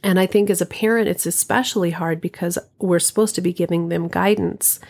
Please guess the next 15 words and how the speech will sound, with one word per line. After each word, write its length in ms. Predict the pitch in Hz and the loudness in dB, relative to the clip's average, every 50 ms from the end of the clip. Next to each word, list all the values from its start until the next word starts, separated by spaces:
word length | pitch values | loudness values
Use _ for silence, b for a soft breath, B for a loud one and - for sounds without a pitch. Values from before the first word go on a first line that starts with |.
| B B B B B B _ | B B B B B B _
We're 80 | 180 | -2
supposed 320 | 175 - - 185 190 185 - | -2 0 2 2 0 2 0
to 40 | - | 0
be 140 | 180 180 175 | 0 0 0
teaching 480 | - - 190 185 180 - - 180 180 | 0 0 -2 0 0 0 0 2 2
them. 180 | 180 165 165 170 | 2 2 2 0
We're 100 | 175 175 | 0 -2
supposed 320 | - - - 175 175 - | -2 0 0 0 0 0
to 60 | - 180 | -2 -2
be 120 | 180 175 | -2 0
giving 400 | - - 170 170 175 170 170 170 | 2 0 2 2 2 0 0 0
them 220 | 175 170 170 170 | -2 -2 0 0
inspiration. 1040 | 175 175 170 170 - - - 170 170 170 175 190 190 - - 175 170 170 170 175 175 B B B B B B B B B B - | 2 2 2 2 -2 -2 -2 -4 0 2 2 2 2 0 -2 -2 -2 -2 -2 -4 -6 B B B B B B B B B B 0
There's 300 | 196 185 180 175 175 - | 2 2 2 2 0 0
this 420 | - 175 175 170 - - - | 0 0 2 2 0 -2 -4